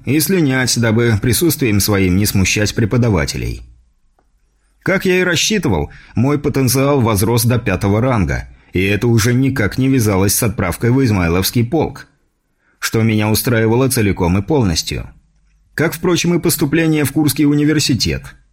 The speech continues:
Не с моими показателями и происхождением обучаться в столичном. Да и не нужно мне это, ведь от Курска до мест силы куда ближе, а где я отслужу шесть лет после выпуска,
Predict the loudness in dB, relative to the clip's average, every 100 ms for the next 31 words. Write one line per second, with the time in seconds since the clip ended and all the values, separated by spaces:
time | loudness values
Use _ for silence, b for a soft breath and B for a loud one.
0 | _ _ -2 0 0 2 2 2 0 -2
1 | -2 0 0 0 0 2 0 0 0 0
2 | 0 0 2 2 2 0 0 0 0 -2
3 | -2 -2 -2 0 2 0 -4 -8 -10 -20
4 | _ _ -2 0 2 2 2 2 2 2
5 | 2 2 0 -2 -6 B B B B -2
6 | 0 -2 0 0 0 0 0 0 0 0
7 | 0 0 2 2 0 0 0 2 2 2
8 | 0 -2 -8 b b b b -2 0 2
9 | 2 2 0 0 2 2 2 0 -2 0
10 | -2 0 -2 0 0 0 0 -2 0 -2